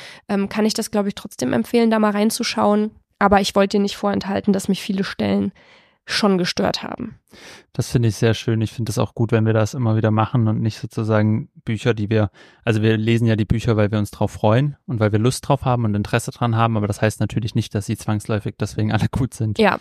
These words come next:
Speaker 1: eben.
Speaker 2: Ähm, aber wo wir bei den Basken gerade so zufällig gelandet sind, möchte ich noch mal kurz ein bisschen Fußballfachwissen loswerden.
Speaker 1: Ja, bitte.
Speaker 2: Weil ich was erfahren habe, was ich echt heftig fand. Es gibt in der spanischen ersten Liga einen Verein, der heißt Atletico Bilbao.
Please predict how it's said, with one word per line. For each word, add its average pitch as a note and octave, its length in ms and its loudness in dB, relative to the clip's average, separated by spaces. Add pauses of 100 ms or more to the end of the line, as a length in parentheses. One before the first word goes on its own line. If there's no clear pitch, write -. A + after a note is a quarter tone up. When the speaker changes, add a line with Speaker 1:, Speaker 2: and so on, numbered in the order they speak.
(100)
Speaker 1:
eben. F3+ 260 -2
Speaker 2:
Ähm, A#2+ 240 2
aber B2+ 220 4
wo C#3 140 4
wir D#3+ 100 6
bei C#3 120 2
den B2 180 2
Basken B2 400 0
gerade A2 320 2
so G#2+ 320 2 (120)
zufällig C3 520 0
gelandet A2+ 400 0
sind, G#2+ 260 -8
möchte A2+ 220 -4
ich - 60 -10
noch A2+ 100 -4
mal A2 100 -2
kurz - 240 -8
ein A2+ 60 -10
bisschen G#2+ 240 -6
Fußballfachwissen A2+ 800 -4
loswerden. G#2 500 -2
Speaker 1:
Ja, A3+ 120 8
bitte. A3+ 340 2
Speaker 2:
Weil A#2+ 140 2
ich A#2 120 0
was A2+ 140 -2
erfahren A2+ 400 -2
habe, A#2 140 -2
was A2+ 120 -4
ich A2 120 -10
echt A#2 260 -8
heftig A#2+ 380 -8
fand. A2+ 340 -6 (340)
Es - 180 0
gibt - 200 0
in C#3+ 100 4
der A#2 120 4
spanischen B2 580 0
ersten A2 320 -4
Liga A#2 540 0 (260)
einen A2+ 220 0
Verein, A2 460 0
der B2 80 0
heißt A#2 200 0
Atletico A2+ 460 -2
Bilbao. A2+ 640 0